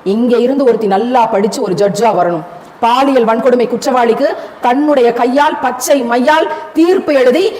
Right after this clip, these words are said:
இவனுக்கு தூக்கு தண்டனை விதிக்கிறேங்கிற ஒரு புரட்சி சாதனையை உங்கள் பள்ளிக்கூடத்தில் இருந்து ஒரு மாணவி செய்யணும். அவ நாளைக்கு இதே இடத்துல வந்து பேசணும். அப்படி ஒரு கொண்டாட்டத்தை இந்த ஊர் பார்க்கணும். அந்த லட்சியத்தை உங்களுக்குள்ள போடணும்ல.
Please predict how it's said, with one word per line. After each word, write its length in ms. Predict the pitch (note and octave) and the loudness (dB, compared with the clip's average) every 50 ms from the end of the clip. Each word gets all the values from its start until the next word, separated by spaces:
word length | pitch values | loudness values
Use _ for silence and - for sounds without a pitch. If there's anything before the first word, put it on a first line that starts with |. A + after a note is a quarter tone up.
| - | -4
இவனுக்கு 340 | - A#3 B3 B3+ A3+ B3+ - | -2 -2 0 0 0 -2 0
தூக்கு 320 | - G#4 A#4+ B4+ A#4+ - G#4+ | 2 2 2 2 2 0 0
தண்டனை 440 | F#4+ F4+ F4+ F4 E4+ E4 - E4 | 0 2 2 2 0 2 0 0
விதிக்கிறேங்கிற 580 | - F#4 - F4 F#4+ F4+ F#4 G4+ G4 F4+ F4 D#4 | 0 0 0 0 0 0 2 2 2 2 2 2
ஒரு 160 | D4+ C#4 C4+ | 2 2 0
புரட்சி 440 | - D4+ G#4+ A4 A4+ A4 - F#4 E4+ | 0 2 0 0 0 0 -2 -2 -2
சாதனையை 680 | - - E4 E4+ G4+ G4 G4 F4 D4 D#4 G4 B4+ A#4+ - - - - | -2 0 0 0 0 0 0 0 0 2 2 2 0 0 -8 -10 -4
உங்கள் 500 | A#3+ C4 D#4+ F#4 G4+ G4 G#4 G4+ G4 G4 | 0 2 4 4 6 6 4 4 2 2
பள்ளிக்கூடத்தில் 640 | G4 E4+ F4+ G4 G4+ - E4+ F#4 F4 E4+ F4+ D#4+ D4+ | 0 0 0 0 0 0 2 2 2 2 2 2 0
இருந்து 240 | D#4 D#4+ D#4 E4+ | 0 2 2 2
ஒரு 120 | D#4 C4+ - | 2 2 2
மாணவி 420 | G#3 B3 B3+ C#4 D#4 D#4+ D4 C#4 - | 2 0 0 2 2 0 0 -2 -2
செய்யணும். 380 | - C4 D4 D#4+ E4+ G#4+ C5+ - - - - | -2 0 2 2 2 2 0 -2 -4 -6 -4
அவ 160 | - A#3 B3+ | -2 0 2
நாளைக்கு 300 | C4+ C#4 C4+ C#4+ C4+ - | 2 2 2 0 0 0
இதே 240 | C4 C4+ D4+ E4 E4 | 2 2 2 4 2
இடத்துல 240 | D4 D4+ B3+ C#4 B3+ | 2 2 0 0 0
வந்து 200 | B3+ C4 C#4+ D4 | 0 0 0 0
பேசணும். 520 | A3 C#4 D4+ E4 E4 - F4 G4+ B4+ C#5+ - - - - | 2 2 2 2 0 0 -2 -2 -2 -2 -4 -6 -6 -4
அப்படி 340 | - A#3 - - E4+ F#4 F4+ | -4 -4 -2 0 0 0 2
ஒரு 160 | E4 D4+ C#4+ | 2 0 0
கொண்டாட்டத்தை 580 | C#4+ C#4+ C#4 D4 D#4+ F4 F4+ - E4 C#4+ C#4 C#4+ | 0 -2 -2 0 2 2 2 0 -2 -2 -2 -2
இந்த 280 | E4+ D4+ C#4 B3 A#3 | -2 0 0 0 0
ஊர் 280 | A3+ A#3 C#4 D4+ - - | 0 0 -2 -2 -2 -2
பார்க்கணும். 720 | B3+ A#3 A#3+ B3 A#3 - A3+ G#3 G3 G3 F#3+ F3 E3 D#3 - - - - - - - - - - - - - - - - - - - - - - - - - - - - - - - - - - - - - | 0 0 0 0 -2 -2 -4 -2 -2 -2 -2 -2 -4 -10 -14 -18 -20 -20 -20 -20 -20 -20 -20 -20 -20 -20 -20 -20 -20 -20 -20 -20 -20 -20 -20 -18 -18 -18 -16 -16 -16 -14 -14 -14 -12 -12 -12 -12 -12 -8 -4
அந்த 240 | - F#3 G3 G3 F#3+ | -2 0 2 2 2
லட்சியத்தை 400 | F#3+ G3 F#3+ D4 D4 D4 C#4 B3+ | 2 0 0 -2 -2 -2 0 0
உங்களுக்குள்ள 300 | B3 A#3 G#3 B3+ C4+ A#3+ | 0 0 0 0 0 2
போடணும்ல. 400 | B3+ B3+ C4+ C#4 B3 A#3 B3 C#4 | 2 2 2 2 2 2 0 0